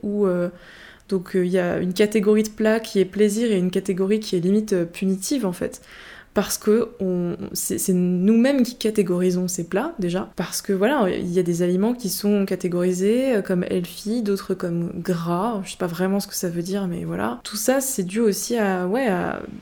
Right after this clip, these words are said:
donc en fait, tout ça, c'est des pensées de restriction cognitive, finalement. Que ce soit au, au resto, ou pendant Noël, ou les repas de fête, ou peu importe, quand on mange jusqu'à s'en rendre malade,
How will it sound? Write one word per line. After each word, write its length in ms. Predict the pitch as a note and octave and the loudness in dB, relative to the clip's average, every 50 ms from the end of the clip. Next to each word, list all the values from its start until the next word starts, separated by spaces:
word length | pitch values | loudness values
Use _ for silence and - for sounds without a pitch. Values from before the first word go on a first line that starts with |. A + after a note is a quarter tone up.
| - - | -16 -12
donc 180 | - F3+ F#3 F#3+ | -4 -4 0 0
en 40 | F#3+ | 4
fait, 120 | G3+ B3 | 2 2
tout 120 | B3 - G#3 | 0 0 0
ça, 140 | - B3+ | 0 0
c'est 80 | B3+ A#3 | 0 2
des 80 | F3+ F3+ | 0 0
pensées 340 | F3+ F#3 F#3 F#3 - A#3+ | 0 0 -2 0 0 0
de 60 | G#3 G3 | 0 2
restriction 480 | F#3+ F#3 F#3 - - F#3+ - - G3+ | 0 -2 -4 -4 -10 -8 -4 -4 -2
cognitive, 380 | G3 - F#3+ G3 G3+ - G#3 F#3+ | 0 0 0 0 0 -2 -6 -6
finalement. 420 | - - F3+ F3 F3 E3+ E3+ E3+ - | -6 -4 -6 -4 -4 -4 -6 -6 -4
Que 80 | - C#4 | -4 -4
ce 160 | C#4+ C4+ B3+ | 0 0 0
soit 260 | B3+ - C#4 C#4 C4 | -2 2 2 4 4
au, 240 | A3+ G3 - - G3 | 4 4 4 2 0
au 40 | G3 | -2
resto, 380 | F#3+ G3+ A#3+ A#3 - - A#3 A3+ | 0 -2 -2 -2 -2 -2 0 2
ou 240 | A3+ G#3 F3+ E3+ E3+ - | 2 2 0 -2 0 2
pendant 300 | G3+ G#3 G#3+ A3+ A3 A3+ | 2 4 4 4 2 2
Noël, 560 | A3 A3+ A3+ A3+ A3 G#3+ G3+ F#3 F3 E3+ E3 | 4 4 6 6 6 4 4 2 2 0 -2
ou 200 | E3 E3 E3 E3 | -2 -2 -2 -2
les 120 | E3 E3+ | -2 0
repas 340 | E3+ F3+ G3+ G3 - A3 A3 | 2 0 0 2 0 -2 -2
de 80 | A3 - | -2 -6
fête, 280 | - A3 G3+ F#3 - | -4 -2 -2 -2 -2
ou 40 | E3+ | -4
peu 200 | E3 - A3+ A#3+ | -6 -4 -2 0
importe, 640 | G3+ F#3 - - G3+ A#3 A#3+ - - - - - _ - | 0 0 0 -2 -4 -4 -4 -6 -10 -12 -12 -12 _ 0
quand 240 | G#3+ G#3 G3+ - | 0 0 0 2
on 80 | G#3+ G#3 | 2 4
mange 300 | G#3 A3 C4 C4+ C4 G#3+ | 4 4 4 4 2 0
jusqu'à 340 | F#3+ G3 F#3+ - - G3 F#3 | 0 -2 -4 -2 -2 -2 -2
s'en 240 | F#3+ F#3 F3 E3+ E3+ | -2 -2 -2 -2 -2
rendre 300 | E3 F3 G3 G#3+ G#3 F#3+ | -4 -2 0 0 0 0
malade, 500 | F3+ F3 F3 F#3 A3+ C4 B3 F#3 F3+ | 0 0 0 0 0 0 0 -2 -4